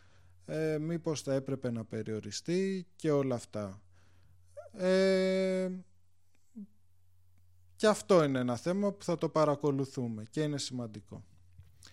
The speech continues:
Αυτά λοιπόν για αυτή την εβδομάδα. Θα τα ξαναπούμε με νέα από το Las Vegas, φαντάζομαι, ε, το άλλο Σαββατοκύριακο, ίσως λίγο πιο πριν, ίσως λίγο πιο μετά.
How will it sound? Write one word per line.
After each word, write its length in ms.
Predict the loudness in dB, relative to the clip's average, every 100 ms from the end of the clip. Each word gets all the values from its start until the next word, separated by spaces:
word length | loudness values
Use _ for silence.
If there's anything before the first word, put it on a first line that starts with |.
| -20 -20 -20 -4
Αυτά 320 | -2 6 8 8
λοιπόν 320 | 8 6 4
για 120 | 4
αυτή 180 | 0 -4
την 160 | -4
εβδομάδα. 800 | -6 -4 -4 -4 -4 0 0 0 -6 -20 -20 -20 -20 -20 -20 -20 -20 -20 -20
Θα 720 | -10 2 4 6 4 4 2 0
τα 140 | -2
ξαναπούμε 880 | 0 0 0 0 0 0 2 2 2
με 520 | 0 -2 0 0 0
νέα 360 | 0 0 2 4
από 140 | 2
το 220 | 0 2 2
Las 220 | 2 -2
Vegas, 180 | -4 -8
φαντάζομαι, 920 | -10 -8 -6 -4 -4 -2 -2 -4 -6 -14 -20 -20 -20 -20 -20 -20 -10
ε, 500 | -4 -2 0 -2 -4
το 200 | -2 0
άλλο 180 | 2 0
Σαββατοκύριακο, 1080 | -6 -8 -10 -14 -8 -2 -2 0 -2 0 -2
ίσως 220 | -2 -6
λίγο 260 | -6 -6
πιο 240 | -8 -8 -10
πριν, 440 | -4 0 0 0
ίσως 220 | -4 -8
λίγο 220 | -6 -6 -6
πιο 180 | -8
μετά. 580 | -8 -8 -2 0 0 -2